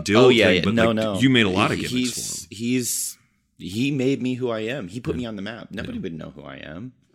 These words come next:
Speaker 2: Nobody would know who I am. No, nobody would.
Speaker 1: Mm-hmm.
Speaker 2: Yeah, sure, I make some gimmicks, and it, a couple of guys would find out about me, but nobody
Speaker 1: Mm-hmm.
Speaker 2: know the way it happened. It
Speaker 1: Mm-hmm.
Speaker 2: just blew up.
Speaker 1: So is there any new gimmicks that you were sort of announcing at Magic Live, or that you're, like,
Speaker 2: Um,
Speaker 1: working on that it's gonna come out?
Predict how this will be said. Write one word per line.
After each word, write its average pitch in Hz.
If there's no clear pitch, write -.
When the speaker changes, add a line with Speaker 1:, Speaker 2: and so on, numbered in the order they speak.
Speaker 2:
Nobody 185
would 85
know -
who -
I -
am. 110
No, -
nobody 151
would. 85
Speaker 1:
Mm-hmm. -
Speaker 2:
Yeah, 269
sure, -
I 101
make 101
some 95
gimmicks, 87
and 104
it, 107
a 92
couple 113
of 101
guys 92
would 90
find 85
out 98
about 92
me, -
but -
nobody 87
Speaker 1:
Mm-hmm. 80
Speaker 2:
know 76
the 87
way 82
it -
happened. -
It 98
Speaker 1:
Mm-hmm. -
Speaker 2:
just 78
blew 87
up. -
Speaker 1:
So 107
is 95
there 104
any 101
new 90
gimmicks 87
that -
you 80
were 73
sort 78
of 76
announcing 85
at 73
Magic 82
Live, 87
or 80
that 78
you're, -
like, 202
Speaker 2:
Um, 202
Speaker 1:
working 156
on 117
that 113
it's 107
gonna 123
come 131
out? 143